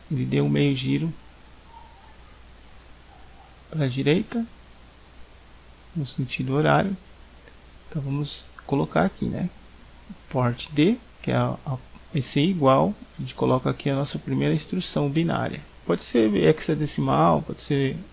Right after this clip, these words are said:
decimal, mas assim fica mais fácil de fazer uma comparação. Colocar um delayzinho de cinco milissegundos entre, entre os eventos. E a gente coloca aqui, ó, mil, né?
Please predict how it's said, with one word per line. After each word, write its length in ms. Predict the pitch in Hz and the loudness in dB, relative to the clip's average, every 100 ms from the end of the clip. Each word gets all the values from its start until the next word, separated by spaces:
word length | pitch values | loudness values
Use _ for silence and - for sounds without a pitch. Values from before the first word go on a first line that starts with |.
| - | -8
decimal, 600 | 151 135 - 131 135 160 | -4 -4 -4 -2 0 0
mas 160 | 160 147 | 0 -2
assim 220 | 160 - | -2 -4
fica 200 | 180 - | -2 0
mais 200 | 190 185 | 2 2
fácil 280 | - 170 170 | 0 -2 -2
de 220 | 165 170 - - | -2 -4 -6 -2
fazer 380 | 160 139 135 | 0 2 2
uma 180 | 147 147 | 2 0
comparação. 800 | 147 175 185 180 165 - 131 123 123 - - - | -2 -4 -2 0 0 -2 -4 -4 -6 -14 -20 2
Colocar 260 | 139 147 | 2 4
um 80 | 135 | 2
delayzinho 540 | 131 127 123 - 131 | 4 4 2 0 -2
de 120 | 123 127 | -2 -6
cinco 480 | - - 190 185 | -4 2 2 2
milissegundos 920 | 135 127 123 - 160 147 180 175 151 - - | 0 -2 -4 -6 -2 0 0 -2 -6 -10 -4
entre, 580 | 135 131 127 127 123 120 - - | -2 -2 -4 -4 -4 -6 -10 -4
entre 300 | 131 120 139 | -2 0 -2
os 120 | 131 | 0
eventos. 720 | 156 151 147 208 - - - - - | 2 4 2 2 -4 -12 -14 -8 -6
E 40 | |
a 60 | 127 | -4
gente 220 | 143 - | -4 4
coloca 260 | 143 147 | 4 4
aqui, 260 | 151 - 165 | 0 0 2
ó, 60 | 131 | 2
mil, 260 | 143 151 | 2 0
né? 240 | 135 151 | 0 0